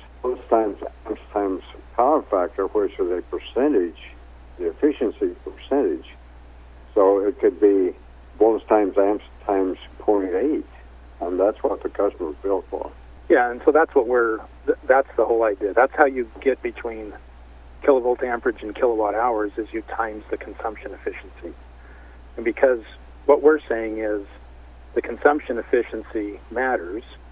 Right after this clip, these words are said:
Speaker 2: and we can improve it, which simply means what's sent. They have to supply less electricity, um, for the same amount of, of power that's needed and the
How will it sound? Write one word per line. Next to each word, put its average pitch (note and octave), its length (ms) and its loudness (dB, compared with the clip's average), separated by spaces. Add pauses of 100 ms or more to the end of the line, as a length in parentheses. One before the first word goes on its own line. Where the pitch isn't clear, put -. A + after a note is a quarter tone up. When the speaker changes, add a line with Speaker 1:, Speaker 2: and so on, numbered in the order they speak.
(120)
Speaker 2:
and A2 140 -8
we A#2+ 140 0
can A#2 160 -8
improve A2 600 -2
it, G2 160 -8 (400)
which A2 100 -6 (240)
simply B2 320 -2
means G#2+ 380 -10 (440)
what's B2 200 2 (180)
sent. C3+ 240 0 (400)
They C3 160 4
have D#3 240 4
to C#3+ 180 4
supply A#2 380 2
less A2 380 0
electricity, D3+ 920 0 (420)
um, A2+ 400 -2
for B2+ 100 2
the A2+ 100 0 (100)
same C3 140 2
amount A#2+ 380 0
of, F#2+ 80 -6 (220)
of - 200 -2
power A2+ 380 0
that's G2 240 -12
needed A#2 260 -4
and G#2 100 -14
the G2 80 -12